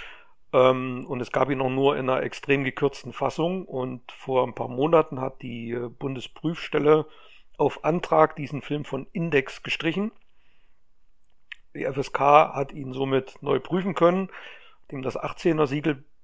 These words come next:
gegeben und, ähm, der Film wird jetzt auf Blu-ray veröffentlicht und wird dann frei verkäuflich im Mediamarkt, Saturn et cetera pp. rumliegen. Und ja, es wird das erste Mal sein, dass wirklich Hardcore im, äh, öffentlichen Handel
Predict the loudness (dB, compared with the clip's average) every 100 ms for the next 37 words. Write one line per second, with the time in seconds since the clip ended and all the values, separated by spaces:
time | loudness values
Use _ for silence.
0 | -12 -6 0 0 0 -10 -8 -6 -6 -8
1 | -10 -6 -2 -2 -4 -10 -14 -4 -2 -2
2 | -2 0 2 2 0 -2 -2 -2 -4 4
3 | 6 4 2 -4 -6 -6 -6 -6 -6 -4
4 | 0 0 -2 -8 -18 -20 -4 6 8 8
5 | 4 4 2 2 -6 -6 -4 0 2 4
6 | 4 4 -2 -10 -6 -8 -8 -10 -6 -4
7 | -4 -6 -8 -6 -4 -2 -2 -2 -4 -10
8 | -16 -18 -18 -20 -20 -20 -20 -20 -20 -20
9 | -20 -10 -4 -2 -2 -4 -10 0 8 8
10 | 8 0 -10 -10 -10 -12 -16 -18 -20 -20
11 | -20 -20 -20 -20 -20 -20 -20 -20 -20 -20
12 | -20 -20 -20 -20 -6 -2 -2 2 4 6
13 | 4 2 0 -2 -6 0 0 0 0 2
14 | 2 2 -6 -6 -8 -4 -2 -2 -4 -8
15 | -8 -6 -6 -2 -4 -4